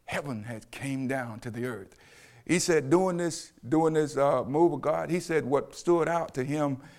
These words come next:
he said, "During this time," uh, he said, uh, "the people didn't care." This is what he said. This is interesting. He said, "The people didn't care about, uh, material gain."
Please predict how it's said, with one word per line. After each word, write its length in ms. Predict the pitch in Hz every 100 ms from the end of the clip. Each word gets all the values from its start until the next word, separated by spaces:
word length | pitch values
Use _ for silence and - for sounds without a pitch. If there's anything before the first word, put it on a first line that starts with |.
| -
he 140 | 151
said, 200 | 147 147
"During 220 | 160 170 160
this 140 | 147
time," 420 | 175 160 151 143 - - - _ _ _ _ _
uh, 380 | 147 143 131 113 -
he 200 | - 175
said, 380 | 175 170 156 147 -
uh, 220 | 135 139 -
"the 100 | 143
people 680 | 208 220 226 165 151 - - _ _ _ - 123
didn't 240 | 143 170 147
care." 240 | 202 143
This 160 | 208 269
is 120 | 220
what 140 | 214
he 60 | 190
said. 320 | - 147 - - -
This 180 | - 220
is 60 | 202
interesting. 460 | 226 147 120 113 - _ _ _
He 100 | 240
said, 160 | 226 180
"The 80 | 175
people 340 | 247 247 220
didn't 300 | 202 190 185
care 320 | - 214 208
about, 560 | 151 143 160 147 - - - - -
uh, 320 | 143 139 123
material 920 | 123 127 - 214 196 190 165 143 131
gain." 800 | 117 117 151 156 127 95 80 -